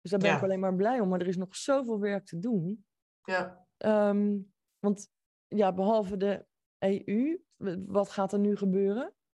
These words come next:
Speaker 1: Is, is daar een toezegging over gedaan? Of?
Speaker 2: Eh, E U niet, dus dat is allemaal nog, eh, daar, dat wa-, daar wachten we nog op. En in, ehm, in, eh, we hebben wel een aantal senatoren, eh,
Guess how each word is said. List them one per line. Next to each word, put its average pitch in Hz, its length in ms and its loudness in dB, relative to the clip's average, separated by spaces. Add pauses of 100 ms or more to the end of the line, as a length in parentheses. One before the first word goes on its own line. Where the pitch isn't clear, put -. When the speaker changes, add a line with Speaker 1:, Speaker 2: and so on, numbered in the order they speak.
Speaker 1:
Is, - 160 -8
is 202 120 -6
daar 180 180 0
een 180 120 -2
toezegging 247 460 -2
over 240 260 -4
gedaan? 247 480 -2
Of? - 220 -10 (360)
Speaker 2:
Eh, 247 440 6
E 269 220 10
U 311 220 4
niet, 294 380 4
dus 247 160 -6
dat 262 180 6
is - 140 -2
allemaal 220 360 4
nog, 220 340 4
eh, 190 420 4
daar, 190 280 0
dat 190 240 -2
wa-, - 160 -2
daar 170 180 4
wachten 180 280 2
we 226 60 0
nog 220 160 4
op. 220 260 6
En 190 360 -4
in, 190 240 -4
ehm, 175 920 0 (140)
in, 170 300 -6
eh, 165 180 0
we 180 60 2
hebben 196 220 4
wel 220 240 10
een 233 100 2
aantal 208 340 6
senatoren, 185 1120 2
eh, 165 520 4